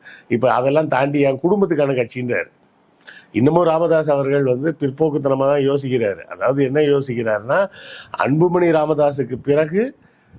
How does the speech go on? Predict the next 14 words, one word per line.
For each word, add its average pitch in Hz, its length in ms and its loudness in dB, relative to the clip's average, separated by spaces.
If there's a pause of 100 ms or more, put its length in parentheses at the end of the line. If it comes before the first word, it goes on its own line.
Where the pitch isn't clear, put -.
(300)
எங்களுடைய 160 1040 2
ஆண் 185 560 0
வாரிசு 185 460 0
அடுத்த 160 340 -2
தலைவரா 147 340 0
வரணும்னு 131 400 -2
எதிர்பார்க்கிறாரு. 113 680 -4 (960)
ஏன் 135 200 2
அன்புமணி 156 420 2
ராமதாஸோட 127 560 0
பொண்ணு 139 280 -2
வந்து 131 220 0
ஆவாதா? 117 540 0 (1200)
அஹ்? 170 200 0